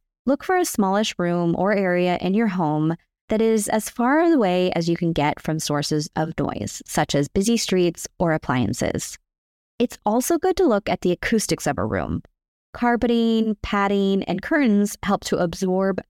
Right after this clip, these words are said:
echoes and reverberations. For this reason, I highly recommend steering away from rooms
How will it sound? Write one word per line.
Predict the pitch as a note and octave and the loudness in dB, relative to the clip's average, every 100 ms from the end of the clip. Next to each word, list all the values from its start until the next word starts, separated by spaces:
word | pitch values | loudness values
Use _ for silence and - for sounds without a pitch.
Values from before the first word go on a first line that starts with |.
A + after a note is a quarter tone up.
| - | -6
echoes | E3+ E3+ A3+ D#4+ D4+ - | -4 0 2 2 0 -4
and | E3 | -2
reverberations. | E3 D#3 D3+ - A#2 C#3+ - - - - - - _ _ _ _ _ _ | 0 0 -2 -2 0 2 0 -2 -2 -4 -10 -14 _ _ _ _ _ _
For | A3+ | -2
this | A3 C#4+ - | 2 2 2
reason, | G3+ F#3+ F3 | 0 0 -2
I | F#3 | -4
highly | F#3+ - A#3+ C4 | -8 -2 0 2
recommend | C#4+ D4 B3+ F#3 F3+ F#3 | 2 2 2 2 0 -2
steering | - F#3 G#3 | -2 0 2
away | A#3 G#3 F#3 | 2 2 0
from | - G#3 F3+ | 0 2 2
rooms | E3+ E3 E3+ F#3 | 2 2 2 0